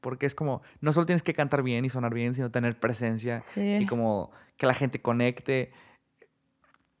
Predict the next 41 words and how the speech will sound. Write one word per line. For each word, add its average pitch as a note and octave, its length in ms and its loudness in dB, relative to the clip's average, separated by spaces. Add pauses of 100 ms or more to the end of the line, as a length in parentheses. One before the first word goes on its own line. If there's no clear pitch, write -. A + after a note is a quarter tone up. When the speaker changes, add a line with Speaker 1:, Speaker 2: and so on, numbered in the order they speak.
(340)
Speaker 1:
¿Cómo? A3 760 6 (140)
Y - 80 0
digo, C3 200 6
tú D3 100 2
ya D3+ 100 8
has D3 80 2
tenido C#3+ 240 4
oportunidades B2 380 2
de C3 60 2
presentarte, A#2+ 680 -2
Speaker 2:
Sí, - 200 -4
sí, - 120 0
Speaker 1:
eh, G2+ 100 4
eh, G#2 100 2
Speaker 2:
sí. G3 120 -4 (180)
Speaker 1:
en, A2+ 220 -4 (460)
en A#2 180 -2
dif-, A2+ 240 -10
diferentes A2+ 340 -2
tipos B2 180 0
de B2 60 2
escenarios, C3+ 400 0 (480)
pero B2 560 4 (1120)
¿cómo F#3 460 8
practicas C#3+ 720 2
para B2 220 4
mejorar A#2 460 0
en B2 80 2
ese C3+ 140 -4
sentido, A#2+ 340 -4
sabes? B2+ 300 -6
Porque D#3+ 200 0
siento G3+ 180 6
que C#4 60 6
es - 80 6
una A#3+ 140 4
habilidad D3+ 340 6
bastante D3 440 2
Speaker 2:
Oh, - 20 -2
Speaker 1:
específica. A3 600 4
Speaker 2:
sí. G3 240 2